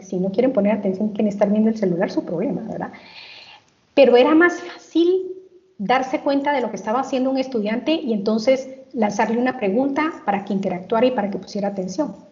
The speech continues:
Aquí no es así, ¿verdad? Aquí los patojos se conectan. Otra cosa que yo no hago y que me van a jalar las orejas, pero es que de verdad, yo creo que no es,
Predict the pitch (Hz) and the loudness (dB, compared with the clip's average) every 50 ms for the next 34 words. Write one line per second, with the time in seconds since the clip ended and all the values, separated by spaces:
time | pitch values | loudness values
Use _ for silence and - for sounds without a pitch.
0 | _ _ _ _ _ _ _ _ _ _ - - - - - - - 247 269 262 | _ _ _ _ _ _ _ _ _ _ -14 -14 -14 -14 -10 -4 0 2 2 2
1 | 220 202 196 202 - 170 - - 269 - - - - - _ _ _ _ _ _ | 2 0 0 -2 -4 -6 -6 -8 -8 -10 -10 -16 -20 -20 _ _ _ _ _ _
2 | _ _ _ _ _ _ _ - - - - - 190 - - - - 208 208 208 | _ _ _ _ _ _ _ -8 -8 -8 -8 -8 -10 -12 -12 -10 -6 -6 -4 -2
3 | - 262 262 277 311 - - 214 196 196 214 214 202 185 185 - - 294 - - | 0 2 2 4 4 2 2 0 0 0 0 0 0 -2 -2 0 -2 -2 0 2
4 | - 302 254 - - - - 311 311 - - - _ _ _ _ - _ - - | 2 2 2 0 -4 -6 -6 -6 -6 -6 -8 -18 _ _ _ _ -20 _ 0 0
5 | 240 240 254 247 - 247 - - - 202 185 190 202 202 202 202 208 214 220 240 | 0 2 2 0 0 -2 -4 -2 -2 0 0 0 0 -2 -2 -2 -2 -2 -4 -4
6 | - - - - - - 202 190 185 180 175 175 185 214 214 - 185 170 170 190 | -6 -10 -14 -14 -10 -8 -6 -4 -2 -2 -2 -2 -2 -4 -2 -2 -2 -4 -2 -2
7 | 202 202 - 175 175 202 - 226 214 - - - - 156 170 180 - - 190 170 | -2 -2 -4 -4 -8 -6 -6 -8 -8 -8 -6 -4 -2 -2 -2 -4 -4 -4 -4 -4
8 | - - - - 151 185 - - - - - _ _ _ - 208 196 196 214 208 | -4 -6 -8 -10 -10 -12 -14 -16 -20 -20 -20 _ _ _ -2 -2 0 0 2 2
9 | 202 208 202 196 185 180 180 185 196 196 196 202 202 - - - - - | 2 2 2 0 0 2 4 4 4 6 4 4 2 0 -4 -8 -10 -12